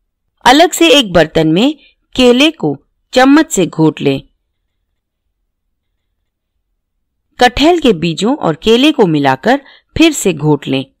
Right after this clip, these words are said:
उसमें दो बड़े चम्मच नारियल का दूध या माँ का दूध डालें और दाने और बीजों का पाउडर भी डालें।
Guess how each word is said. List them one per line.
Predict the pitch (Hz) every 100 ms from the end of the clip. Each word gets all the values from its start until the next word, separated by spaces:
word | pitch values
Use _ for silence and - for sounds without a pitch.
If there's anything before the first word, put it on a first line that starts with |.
| _ _ _ _ _ _ _ _ _ _ _ _ _ _ -
उसमें | 339 - 220 202 302 -
दो | 170 302
बड़े | 226 196 277
चम्मच | 285 190 160 220 -
नारियल | 185 175 170 160
का | 156 147
दूध | 151 226 285 -
या | 160 160 175 262 _ _
माँ | 247 262
का | 233 202
दूध | 170 180 143
डालें | 156 143 139 135 -
और | 156
दाने | 151 160 151 220
और | 330 247 247
बीजों | 254 226 202
का | 170 208
पाउडर | - 175 160 170
भी | 156 294
डालें। | 196 139 131 135